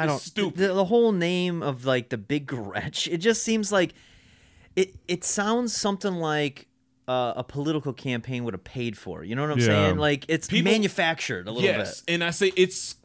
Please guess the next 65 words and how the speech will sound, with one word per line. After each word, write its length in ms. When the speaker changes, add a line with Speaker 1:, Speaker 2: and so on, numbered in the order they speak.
Speaker 2:
I 180
honestly 400
will 240
say 240
that 160
it's 140
created 400
from 380
the 120
people 500
because, 460
like, 200
people, 300
"Oh, 100
what's 180
up, 120
Big 160
T? 200
Let 120
me 120
get 160
this." 180
Like, 160
that's 140
Speaker 1:
Yeah. 160
Speaker 2:
big, 400
people 180
call 160
someone 300
big 240
when 80
they 80
want 200
something. 220
When 120
Speaker 3:
Right. 80
Speaker 2:
they 40
trying 140
to 80
get 180
something. 240
"Oh, 60
what's 120
up, 140
big 100
homie?" 300
"Oh, 100
what's 220
up, 160
big 160
this?" 160
"Oh, 160
what's 120
up, 120
big 160
Mike? 240
Hey, 120
what's 200
Speaker 3:
Yeah, 60
Speaker 2:
up? 60
Can 100
I 80
Speaker 3:
yeah. 40
Speaker 2:
get 160
this?" 220